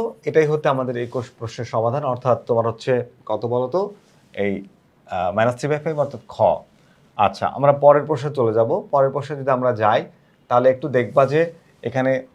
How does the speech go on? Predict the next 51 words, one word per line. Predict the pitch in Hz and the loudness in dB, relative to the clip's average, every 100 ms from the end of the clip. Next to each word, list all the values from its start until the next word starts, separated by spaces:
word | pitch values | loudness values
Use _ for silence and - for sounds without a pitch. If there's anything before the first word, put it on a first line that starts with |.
| _ _ _ - | _ _ _ 2
sin | 147 160 180 | 4 4 0
theta | 185 180 | -4 -4
সমান | 180 180 175 | -4 -4 -4
four | 165 180 175 | -2 0 2
by | 180 175 175 | 2 2 4
five | 127 110 | 4 2
ছিল, | - 101 87 - | -6 -4 -2 4
আর | 117 | 4
এখানেও | 127 165 175 | 4 -2 0
sin | 175 | 0
theta | 160 160 | 0 -4
সমান | 156 151 139 | -4 -6 -2
four | 127 | 2
by | 117 113 | 2 2
five। | 98 87 - _ _ | -2 -4 -8 _ _
Tan | 139 151 147 | 2 4 4
by, | 156 151 - - | 4 2 -2 4
pi | 135 135 | 6 6
by | 151 147 | 4 2
two | 165 | -2
থেকে | 175 175 | -2 -2
theta | 175 147 143 | 0 4 6
বড়, | 156 208 - _ _ | 6 4 -2 _ _
পাই | 139 135 | 6 6
থেকে | 143 143 | 2 0
ছোট, | 139 | 0
লিমিটও | 117 131 175 220 | 2 2 2 2
কিন্তু | 226 202 160 | 0 0 -4
সেম। | - 113 95 - _ _ | 4 4 2 -12 _ _
এখানে | 131 156 170 | -2 0 2
cos | 151 165 190 | 2 2 0
এর | |
মান | 185 185 | -2 -2
বের | 180 | -4
করছি, | 175 170 | -6 -6
মানে | 190 | -4
tan | 175 156 | 2 2
এর | 160 | 2
মান | 156 143 | 0 0
বের | 123 | -2
করবো। | 120 113 | -4 -2
তার | 151 | 0
মানে | 165 175 | 2 0
আমাকে | 170 170 | -2 -2
এটাকে | 175 170 175 | -2 -2 -2
নতুন | 156 147 175 | -4 -4 -4
করে | 165 | -2
আর | 156 | -4
বোঝাতে | 123 120 120 | -2 -2 -2
হচ্ছে | 98 - | -2 -4
না। | 92 | -6